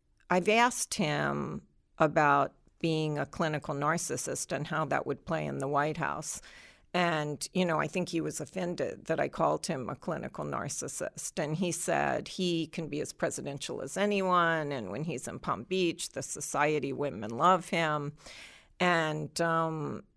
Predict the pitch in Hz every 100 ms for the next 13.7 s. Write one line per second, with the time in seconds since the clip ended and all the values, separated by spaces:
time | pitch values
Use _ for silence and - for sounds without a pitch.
0 | - 208 170 151 156 - 170 170 160 180
1 | 180 170 151 143 143 - 170 143 143 151
2 | 175 190 165 143 143 147 151 - _ _
3 | - 170 175 202 196 196 180 - _ 202
4 | 202 151 156 - 170 170 160 165 240 156
5 | 131 160 - - _ _ - - 233 233
6 | 220 196 - 165 143 123 151 147 139 147
7 | 143 - 139 - 131 135 135 135 123 120
8 | 139 - 151 147 151 - 147 139 - -
9 | 190 185 - 143 147 139 143 139 135 131
10 | 131 - - - 143 127 117 131 - 160
11 | 143 135 135 139 - - - - - -
12 | 165 165 135 127 139 127 143 143 - 135
13 | 123 135 135 135 123 123